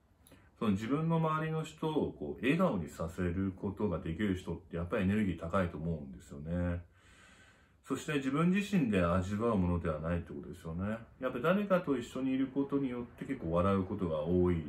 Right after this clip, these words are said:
じゃないですか。ね、一人でもニコってしてる人たまにいますけども、<laughs> まあ、だいぶ幸せだなと思って羨ましいですけどね。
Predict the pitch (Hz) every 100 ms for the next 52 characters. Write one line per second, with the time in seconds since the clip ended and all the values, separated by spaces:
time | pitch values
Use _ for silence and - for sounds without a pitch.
0 | - - - - - - - - - -
1 | - - - 190 165 - 165 95 80 82
2 | 127 143 87 76 80 73 87 - 98 92
3 | 120 90 180 - - 85 - 156 - -
4 | - - - 277 285 160 180 208 208 226
5 | 208 208 190 185 175 - 87 - 82 110
6 | 120 117 101 69 - - 87 123